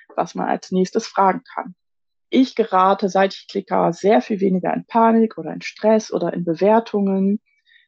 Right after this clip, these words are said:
weil ich gelernt habe, wenn mein Tier zu diesem Schritt nicht Ja sagen kann, welche Möglichkeiten habe ich dann? Ja, ich frage das nochmal oder ich gehe wieder einen Schritt zurück, dann hat sie wieder einen Erfolg, ich habe wieder ein schönes Gefühl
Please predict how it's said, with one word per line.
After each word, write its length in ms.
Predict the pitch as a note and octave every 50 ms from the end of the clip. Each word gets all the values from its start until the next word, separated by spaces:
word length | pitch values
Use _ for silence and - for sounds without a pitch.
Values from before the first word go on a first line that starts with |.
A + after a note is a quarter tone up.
| _ _ _
weil 540 | - G#3+ A3 A3 G#3+ G#3+ G#3+ G#3 G#3+ A3+ B3+ -
ich 560 | - - G#3+ G#3+ G#3+ G#3+ - - - - - _ _ _ _ _ _ _ _ _ _ _ _
gelernt 680 | - G#3 - - G#3 G3+ G3+ G3 G3 G3+ G#3 G3+ - -
habe, 220 | G3 F#3+ F#3+ - _
wenn 160 | - G3 G3+
mein 160 | F#3+ F#3 F#3 F#3
Tier 200 | - G3+ G3 F#3+
zu 120 | - G3+
diesem 280 | - B3+ D#4 - C#4 B3+
Schritt 340 | - - - G3 F#3+ -
nicht 180 | - F3 - -
Ja 180 | E3+ E3 F3 E3+
sagen 200 | D#3 D#3 E3 E3+
kann, 400 | - - E3+ E3 G3 A3+ B3+ - _ _ _ _ _ _ _ _ _ _ _ _ _ _ _ _ _
welche 220 | F3+ F3+ F3+ G#3
Möglichkeiten 600 | G#3 A3+ B3+ B3 - G#3+ - - F#3+ E3 F3+ F#3+
habe 180 | A3+ B3+ A3 G3+
ich 100 | - -
dann? 200 | - E3 E3 F3
Ja, 100 | F3 E3
ich 100 | E3 -
frage 180 | - F3 F3 - -
das 140 | D#3 -
nochmal 540 | - D3+ - F3 G#3+ G#3+ G#3+ G#3+ A3 A3+ A3+ - _ _ _ _ _ _ _
oder 380 | - F3+ F3 E3 E3+ E3 E3 _ _ _ _
ich 180 | - F4 E4+ -
gehe 180 | G#3+ G3 F#3
wieder 140 | D3+ E3 E3
einen 80 | D3 -
Schritt 260 | - - D#3+ - _
zurück, 460 | - G3 G#3 C4+ C#4+ - - - _ _ _ _
dann 260 | - E3+ F3+ F#3+ G3 - _ _ _ _ _
hat 220 | _ - F3+ F3+ -
sie 140 | - A#3+ B3+
wieder 160 | B3 B3+ A#3+
einen 100 | A3+ G#3+
Erfolg, 580 | A3 G#3+ - - G#3+ G3+ G3 G3 G3+ G#3 - -
ich 160 | - A3 -
habe 160 | A3+ G#3+ G3 -
wieder 160 | G#3+ G3+ G3+
ein 100 | G3 G3
schönes 380 | - - G3+ G3 G3 G3 -
Gefühl 580 | _ G3 - - - G3 G3 G3 F#3 F#3 F#3+